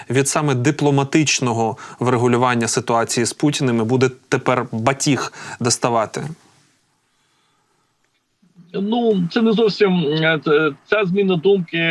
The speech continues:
Speaker 2: не, не, не зовсім, е, повністю саме під дією Росії. Більше діє Україна, яка демонструє самостійність і демонструє, що ваші томагавки, е, ну, і не, не обов'язково Україні потрібні. Що… Щоб залітати, щоб,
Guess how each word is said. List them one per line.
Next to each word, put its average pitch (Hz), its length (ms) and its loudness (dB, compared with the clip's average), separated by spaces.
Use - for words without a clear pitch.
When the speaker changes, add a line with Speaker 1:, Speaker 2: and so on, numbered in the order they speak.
Speaker 2:
не, 160 220 2
не, 160 160 0
не 156 260 2
зовсім, 165 680 2
е, 147 580 4
повністю 139 1000 2
саме 139 260 0
під 127 200 -6
дією 135 320 2
Росії. 113 420 0
Більше 139 340 0
діє 147 260 2
Україна, 139 580 0
яка 110 240 0
демонструє 113 600 0
самостійність 117 760 -2
і 131 80 2
демонструє, 147 600 2
що 131 380 2
ваші 139 280 0
томагавки, 139 640 0
е, 110 600 2
ну, 131 360 4
і 120 60 -2
не, 127 160 2
не 127 120 2
обов'язково 135 580 2
Україні 127 460 2
потрібні. 92 560 -2
Що… 107 340 0
Щоб 123 200 0
залітати, 139 640 2
щоб, 117 180 -2